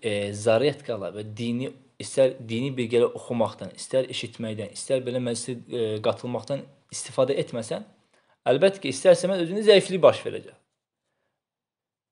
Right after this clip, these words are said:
Zəiflik baş verəcək. Əlində ancaq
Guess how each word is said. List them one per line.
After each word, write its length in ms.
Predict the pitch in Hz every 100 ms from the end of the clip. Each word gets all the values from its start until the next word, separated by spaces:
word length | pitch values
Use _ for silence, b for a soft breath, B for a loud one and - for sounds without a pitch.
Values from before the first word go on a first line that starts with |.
| _ _ _ _ _ _ -
Zəiflik 320 | 143 147 175
baş 220 | 151 127 120
verəcək. 400 | 113 113 104 - -
Əlində 500 | 143 151 160 175 -
ancaq 440 | 196 160 165 185